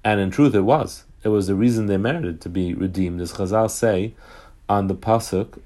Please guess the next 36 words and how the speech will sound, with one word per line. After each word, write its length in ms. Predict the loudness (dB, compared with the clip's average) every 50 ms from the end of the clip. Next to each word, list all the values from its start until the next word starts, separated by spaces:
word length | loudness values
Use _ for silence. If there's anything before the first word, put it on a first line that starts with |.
| -16 _ -4
"Nachisa 640 | -4 -4 -4 -4 -4 -2 -2 -2 0 0 0 0
b'chazdecha 880 | 0 -2 -2 -2 -2 -2 0 0 0 2 0 0 0 0 -4 -4 -4 -4
am 240 | -4 -4 -2 -2 -4
zuga 300 | -4 -4 -4 -2 -2 -2
alta." 400 | -2 -2 -4 -6 -8 -12 -14 -14 -14 -18 -20 -20 -20 -20 -20 -20 -20 -18 -6
You 140 | -2 0 2
led 400 | 4 6 6 6 6 2 -2 -8 -14 -20 -20 -20 -20 -8 0
with 300 | 4 4 4 4 2 -2
kindness 600 | 0 2 2 2 2 0 -2 -2 -4 -6 -12 -16
the 260 | -10 -2 0 0 2
nation 380 | 2 0 0 0 -2 -4 -2
you 140 | -2 0 0
redeemed. 420 | 0 0 0 0 -2 -2 -2 -2 -4
"Nachisa 440 | -6 -6 -6 -8 -6 -4 -2 0
b'chazdecha." 760 | 0 0 -2 -2 -4 -2 -2 -2 0 0 -2 -2 -2 -4 -6
This 140 | -6 -8 -8
refers 300 | -6 -2 0 0 0 0
to 100 | -2 -6
Gemilas 300 | -4 -2 -2 -2 -2 -2
Chesed. 420 | -2 -2 -2 -2 -2 -4 -6 -6 -8 -14 -20 -20 -20 -20 -20 -20 -20 -20 -20 -12
Their 560 | -6 -4 -2 -2 0 0 2 4 4 4 4 4
Gemilas 400 | 2 2 2 2 2 2 0 -2
Chesed 400 | -2 -2 -2 0 0 -2 0 0
led 280 | 2 2 0 0 0
them 120 | -2 -2 -2
out. 380 | -2 -2 -4 -6 -10 -14 -20 _ -20 -20 -20 -20 -20 -20 -14 -8
And 100 | -2 0
then 120 | 0 2
the 80 | 2 2
end 140 | 2 4 4
of 100 | 2 2
the 80 | 2 0
pasuk 300 | 0 0 -2 -4 -4 -2
is, 160 | -2 -2 -2
"Nahalta 560 | -2 -4 -2 0 0 0 0 0 -2 -4 -2
b'uzcha." 560 | -2 0 0 0 0 -2 -4 -6 -8 -8 -8